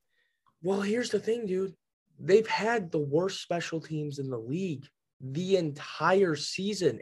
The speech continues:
and made no adjustments, did nothing about it.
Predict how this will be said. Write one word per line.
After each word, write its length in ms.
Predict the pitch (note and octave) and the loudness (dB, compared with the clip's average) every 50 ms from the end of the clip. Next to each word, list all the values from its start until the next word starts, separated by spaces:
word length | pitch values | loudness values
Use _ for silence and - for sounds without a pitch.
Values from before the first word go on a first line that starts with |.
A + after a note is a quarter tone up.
| - | 0
and 180 | - E3+ E3+ E3 | 2 2 2 2
made 260 | E3 F3 F3 E3 C#3 B2+ | 2 2 2 2 0 0
no 300 | B2+ C3 D3 F3 G#3 A#3+ | 0 2 2 2 2 0
adjustments, 760 | G#3+ D#3 - C#3+ C#3+ - - - - - A#2+ A#2 B2 - - - - - _ _ | 0 0 2 2 2 2 2 -6 -8 -8 -8 -8 -10 -12 -14 -18 -20 -20 _ _
did 220 | - F#3 F#3+ F#3+ D#3 | 10 12 12 12 10
nothing 560 | D3+ C#3+ C#3+ D3 D#3+ F3+ - - G3 G3 F#3 | 8 2 4 4 4 4 2 2 0 2 2
about 360 | E3+ D3+ E3 F#3 G#3+ A#3 G3+ | 0 0 0 0 0 0 -2
it. 120 | - - | -4 -8